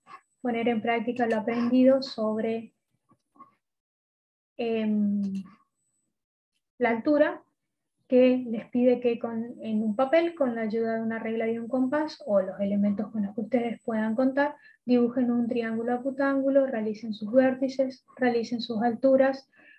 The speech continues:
comprueben las propiedades de las alturas y vean si son interiores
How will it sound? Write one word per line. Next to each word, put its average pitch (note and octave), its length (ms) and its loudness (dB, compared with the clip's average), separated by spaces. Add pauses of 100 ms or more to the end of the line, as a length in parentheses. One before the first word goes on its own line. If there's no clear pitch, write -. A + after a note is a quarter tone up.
(100)
comprueben C#4 580 4
las A3+ 140 -6
propiedades G#3+ 440 -4
de G#3+ 60 -6
las G#3 100 -10
alturas B3 540 0
y A3+ 80 -4
vean A3 240 0
si G#3 120 -14
son A3 300 -4
interiores A3 800 -2